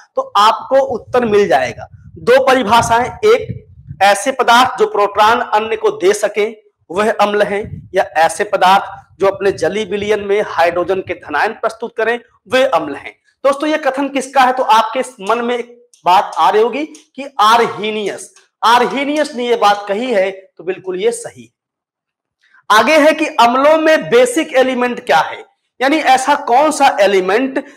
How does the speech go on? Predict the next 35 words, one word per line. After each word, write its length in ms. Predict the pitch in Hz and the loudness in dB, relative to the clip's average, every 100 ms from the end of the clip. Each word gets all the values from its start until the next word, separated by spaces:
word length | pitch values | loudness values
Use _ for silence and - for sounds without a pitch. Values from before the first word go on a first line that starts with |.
| _ | _
जिसकी 380 | 170 254 262 294 | -4 -4 -2 0
अनुपस्थिति 680 | 302 247 247 247 208 240 262 | 2 2 2 0 -2 -4 -4
में 120 | 254 254 | -4 -2
अम्ल 320 | 220 233 240 | -2 0 0
बनेगा 440 | 175 170 165 139 | 2 0 0 -2
ही 200 | 135 202 | -2 0
नहीं, 240 | 220 208 208 - - | 0 -2 -4 -12 -10
उसको 240 | 226 - 220 | -10 -4 -2
basic 420 | 160 170 220 208 | 2 2 0 -2
element 380 | 196 196 196 190 | 0 2 0 -2
कहेंगे। 360 | 196 190 196 185 185 _ - | -2 -2 -2 -4 -6 _ -6
दोस्तों, 280 | 185 - 190 | -6 -2 -2
वो 80 | 190 | 0
क्या 160 | 196 | 0
होगा? 300 | 180 190 180 190 - - _ | 0 2 2 0 -4 -20 _
वो 160 | 180 233 | 0 2
होगा 240 | 196 180 165 | 2 2 2
hydrogen। 680 | 143 139 147 180 180 160 165 _ _ 156 | 2 -2 -2 -4 -2 -2 -6 _ _ 0
ये 100 | 160 | 0
आपको 300 | 143 - 202 | 0 -4 -12
अच्छे 400 | - - - 143 | -12 -12 -12 -12
से 160 | - | -14
पता 360 | 240 - - - | -14 -16 -18 -18
है। 120 | - _ _ _ _ _ _ _ _ _ - | -18 _ _ _ _ _ _ _ _ _ -16
देखिए 260 | - - 107 _ _ _ - | -12 -12 -14 _ _ _ -2
दोस्तों, 200 | - 277 | -2 0
आगे 220 | 180 175 | 0 2
क्या 180 | 202 202 | 2 2
है? 160 | - 196 - - _ - | 0 -4 -10 -20 _ -2
अब 180 | 240 - | -2 2
आगे 300 | 202 214 302 | 2 2 2
है 240 | 226 185 220 - _ _ _ - | 2 0 -2 -6 _ _ _ -8
phenaphthalene 800 | 262 254 254 247 254 247 311 311 | -2 2 2 2 -2 0 0 -2
के 200 | 302 302 | -4 -6
साथ 480 | - 233 240 269 | -2 2 2 2